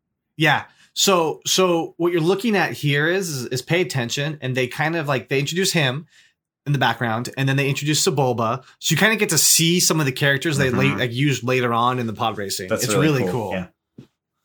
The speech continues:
Speaker 2: So that they, like, they belong, right? You've already been sort of, like,
Speaker 1: Right. It's
Speaker 2: subconsciously
Speaker 1: like, well, I mean,
Speaker 2: attuned.
Speaker 1: there's a reason. Yeah.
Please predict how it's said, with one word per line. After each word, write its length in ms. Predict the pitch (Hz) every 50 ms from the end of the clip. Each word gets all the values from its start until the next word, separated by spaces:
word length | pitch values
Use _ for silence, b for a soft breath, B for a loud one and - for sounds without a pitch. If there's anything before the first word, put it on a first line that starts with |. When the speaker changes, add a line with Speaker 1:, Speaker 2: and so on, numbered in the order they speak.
| _ _ _ _ _ _ _ _ _ _ _ _ -
Speaker 2:
So 200 | - 139 131 113
that 180 | 123 127 123
they, 120 | 135 123 113
like, 280 | 110 110 101 - -
they 160 | - 113 101
belong, 480 | 92 107 104 104 101 85 78 87 85 -
right? 220 | - 101 98 95 92
You've 160 | 107 104 104
already 280 | 107 107 107 104 104 104
been 220 | 92 107 104 95
sort 200 | - - 107 98
of, 120 | 95 87
like, 0 |
Speaker 1:
Right. 100 | 95 92
It's 100 | 90 -
Speaker 2:
subconsciously 760 | - 98 95 - - 107 185 208 208 - - - 113 101 95 -
Speaker 1:
like, 80 | 180
well, 80 | 196 202
I 40 | 202
mean, 40 | 190
Speaker 2:
attuned. 120 | 190 185
Speaker 1:
there's 140 | 185 170 156
a 60 | 160
reason. 280 | 160 185 202 175 175 175
Yeah. 380 | 208 269 269 165 117 95 101